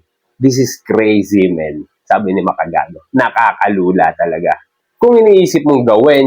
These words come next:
yung ganitong klase ng negosyo, sana nakapag-add value po itong mga pinag-usapan natin ngayon, ano? At palagi mong tatandaan na huwag kang matatali sa isang pwesto lang. Gawin mong sistema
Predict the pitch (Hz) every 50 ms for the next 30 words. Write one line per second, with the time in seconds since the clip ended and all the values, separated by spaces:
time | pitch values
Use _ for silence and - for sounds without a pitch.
0 | 131 120 113 110 107 104 - 104 101 92 110 107 101 101 - 120 110 107 104 101
1 | 101 104 117 147 175 165 - - 123 113 110 110 - _ - - 143 143 143 131
2 | 113 113 110 - 117 107 - 101 98 - 95 92 95 - 98 98 95 98 98 92
3 | 98 95 98 95 107 110 - 104 95 95 92 98 95 95 98 95 92 90 - 98
4 | 95 92 92 92 90 - 92 87 - 90 92 92 87 85 - 90 90 92 98 107
5 | 120 117 101 95 92 92 90 - _ _ _ - - 127 - - _ - 196 220
6 | 247 240 247 247 240 233 208 190 170 - - 143 127 127 117 120 120 120 117 113
7 | 110 107 107 113 147 185 196 - 226 208 202 175 160 156 135 131 131 - 104 92
8 | 101 113 113 95 - - 139 123 127 - 143 127 127 123 - 107 95 - - 113
9 | 110 113 95 87 87 _ _ _ _ - 131 143 147 160 170 170 170 170 160 151
10 | 147 - 151 143 - - - 135 120 117 117 123 113 98